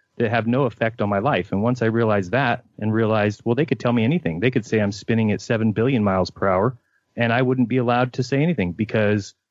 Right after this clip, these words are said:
I, I don't experience it. But they would just say, "Well, it's 'cause the atmosphere is Velcro to the earth as it spins, and that's why you don't notice it." And the reason that the stars don't change is because they're so infinite distances away.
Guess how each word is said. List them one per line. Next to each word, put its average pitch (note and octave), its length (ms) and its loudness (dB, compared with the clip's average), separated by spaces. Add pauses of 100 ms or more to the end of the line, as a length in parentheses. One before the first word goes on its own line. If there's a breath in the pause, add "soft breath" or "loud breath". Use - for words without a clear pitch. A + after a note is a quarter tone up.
(180)
I, G2+ 280 -2
I - 20 2
don't G#2 220 2
experience C3 560 -2
it. D#3+ 100 0 (240)
But A2+ 160 -2
they B2 120 0
would A#2 120 0
just A2+ 240 -2
say, C3 140 0
"Well, B2 120 0
it's B2 120 -4
'cause B2+ 220 -2
the C3 200 -2
atmosphere C#3 480 0
is B2+ 140 -2 (120)
Velcro C3 400 -2
to C3 80 0
the C3+ 140 0
earth G3+ 180 0
as G#2+ 120 0
it F2 80 -4
spins, G2 360 0
and F#2+ 160 0 (300 soft breath)
that's C3+ 240 -2
why A#2 80 2
you A2 100 0
don't G2+ 160 0
notice G2 320 -2
it." G2 140 -2
And G2 180 -6 (380 soft breath)
the - 80 -2
reason C3 260 0
that B2 120 0
the A#2+ 60 0
stars C#3 380 0
don't A2 220 0
change A2+ 340 2
is G#2+ 120 -2
because A2+ 420 0
they're A2 180 0
so B2+ 340 -2
infinite B2 400 0
distances A#2+ 480 -2
away. A2+ 380 0